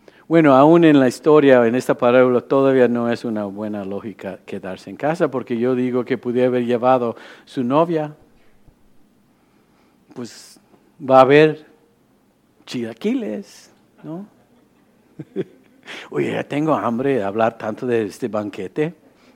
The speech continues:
¿no? No sé, hermanos. Yo creo que si uno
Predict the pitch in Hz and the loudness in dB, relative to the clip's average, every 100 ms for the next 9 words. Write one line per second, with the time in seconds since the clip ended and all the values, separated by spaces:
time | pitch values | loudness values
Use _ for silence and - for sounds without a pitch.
0 | - 117 131 196 - _ _ _ _ _ | -16 -8 -6 -6 -10 _ _ _ _ _
1 | _ _ _ _ _ _ _ _ _ - | _ _ _ _ _ _ _ _ _ 2
2 | 147 139 139 110 98 95 92 92 - - | 4 4 2 0 -2 -10 -12 -16 -20 -20
3 | _ _ _ _ _ _ _ _ _ _ | _ _ _ _ _ _ _ _ _ _
4 | _ _ _ _ _ _ _ _ _ _ | _ _ _ _ _ _ _ _ _ _
5 | _ _ _ _ _ _ _ _ _ _ | _ _ _ _ _ _ _ _ _ _
6 | _ _ - 165 208 214 - 233 220 175 | _ _ -2 4 4 2 -2 4 8 8
7 | 147 147 151 143 160 156 175 185 185 180 | 8 4 0 2 2 2 4 4 4 4
8 | 151 - | 2 -6